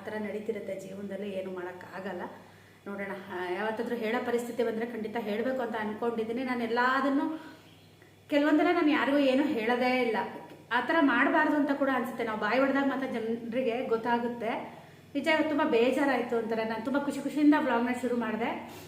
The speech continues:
ಕೆಲವೊಂದು ಆದರೆ YouTube-ಅಲ್ಲಿ ಹೇಳ್ಬಾರ್ದು ತುಂಬ ಪರ್ಸನಲ್ ವಿಷಯಗಳನ್ನ, ಆದರೆ ಈ ಥರದನ್ನ ಹೇಳಬೇಕು ಅನ್ಸುತ್ತೆ. ಜನ ಯಾರಿಗಾರು ಮೋಸ ಮಾಡಿರ್ತಾರಲ್ವ, ಆ ವಿಷಯಗಳನ್ನ ಹೇಳಬೇಕು ಅಂತ ಅನ್ಸುತ್ತೆ. ಇವತ್ತು ತುಂಬ ಬೇಜಾರಾಯ್ತು ನಂಗಂತೂ. ನಾವು ಎಷ್ಟು ಕಷ್ಟಪಡ್ತೀವಿ ಪ್ರತಿಯೊಂದು ಇದಕ್ಕೂ, ಜನ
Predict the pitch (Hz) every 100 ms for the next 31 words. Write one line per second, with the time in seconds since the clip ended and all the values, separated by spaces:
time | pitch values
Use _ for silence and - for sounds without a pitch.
0 | - - - 311 302 330 311 311 - -
1 | - - 233 240 247 320 359 277 262 269
2 | 277 247 240 233 233 220 - 233 226 220
3 | - 233 226 202 226 285 339 311 311 359
4 | 370 392 381 311 285 277 269 233 220 240
5 | 226 233 254 294 302 302 - - - 233
6 | 269 320 294 277 233 214 214 196 202 277
7 | 294 254 262 311 302 294 302 254 233 226
8 | 240 240 233 226 220 214 214 214 254 285
9 | 247 220 226 208 190 196 196 190 - 190
10 | - - - - - 254 269 - 269 -
11 | 330 339 - 277 254 254 277 - 247 247
12 | 277 262 240 - 254 262 247 247 240